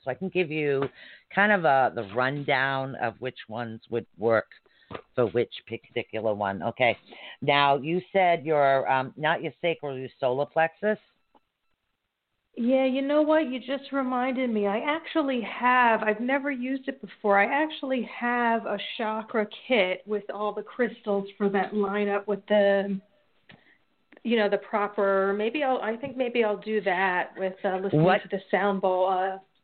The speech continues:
Speaker 2: bowls.
Speaker 1: All right. So what you wanna do is you want to make sure that the, uh, they're cleansed first. Sage them first. Then put each one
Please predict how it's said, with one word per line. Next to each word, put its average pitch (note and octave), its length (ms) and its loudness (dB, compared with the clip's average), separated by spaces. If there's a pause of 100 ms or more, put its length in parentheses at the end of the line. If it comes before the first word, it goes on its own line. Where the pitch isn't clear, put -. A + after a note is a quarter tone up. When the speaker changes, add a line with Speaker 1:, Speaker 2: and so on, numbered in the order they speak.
(220)
Speaker 2:
bowls. G3 400 -2
Speaker 1:
All D3 100 0
right. D3 240 -2 (160)
So E3 240 2
what F3+ 340 2
you G#3 200 -4
wanna F#3+ 400 0
do C#3 580 -2
is C#3 240 -8
you C#3 220 -14
want C#3+ 420 -4 (100)
to D3 60 -14
make C#3+ 220 -8 (100)
sure C#3+ 140 0
that C3+ 180 -8
the, C3+ 180 -2
uh, A#2 220 0
they're C3+ 240 2
cleansed C3+ 320 0 (100)
first. G2 220 -2 (140)
Sage B2 240 2 (100)
them E3+ 220 0
first. C3+ 300 2 (800)
Then D3 500 0 (160)
put D#3+ 320 0
each D3+ 340 -12
one C#3+ 360 -6